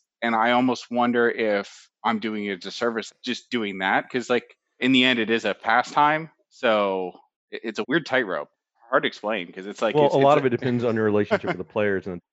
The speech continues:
Speaker 2: if
Speaker 1: Yeah,
Speaker 2: you're at a
Speaker 1: well
Speaker 2: convention with a group of people you've never played before, that is an entirely different experience than being with your regular group that you play with every week.
Speaker 1: Yeah.
Speaker 2: That's also why in the book I include three different
Speaker 1: <laughs>
Speaker 2: levels of play
Speaker 1: Yeah.
Speaker 2: for you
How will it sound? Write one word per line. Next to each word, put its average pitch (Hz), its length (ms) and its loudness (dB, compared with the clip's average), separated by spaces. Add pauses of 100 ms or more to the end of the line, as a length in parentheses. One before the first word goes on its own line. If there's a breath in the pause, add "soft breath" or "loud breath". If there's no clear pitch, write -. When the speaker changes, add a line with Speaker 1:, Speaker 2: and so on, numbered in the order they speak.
Speaker 2:
if 113 100 -12
Speaker 1:
Yeah, 139 120 4
Speaker 2:
you're 113 120 6
at 107 60 2
a 104 40 2
Speaker 1:
well - 100 -2
Speaker 2:
convention 113 840 0
with 104 180 0
a 98 40 2
group 98 240 -4
of 92 80 -10
people 101 260 0
you've 95 120 -2
never 90 200 0
played - 280 0
before, 90 480 2 (460 soft breath)
that 101 140 4
is 101 80 0
an 101 80 0
entirely 98 400 2
different 95 240 -2
experience 98 560 0
than 101 360 -2
being 98 280 4
with 95 260 4
your 104 180 4
regular 101 380 2
group 95 300 -2
that 87 120 -2
you 92 100 -4
play 87 200 -2
with 85 280 -2
every 82 160 -2
week. - 320 -8 (380)
Speaker 1:
Yeah. 80 240 -4 (380)
Speaker 2:
That's 123 180 -2
also 123 300 2
why 110 180 4
in 101 80 0
the 104 60 -2
book 117 300 0
I 101 60 0
include 101 420 0
three 113 160 2
different 101 260 0
Speaker 1:
<laughs> - 20 4
Speaker 2:
levels 92 220 0
of 85 100 -6
play 160 240 0
Speaker 1:
Yeah. 139 300 4
Speaker 2:
for 80 60 -2
you 80 220 -2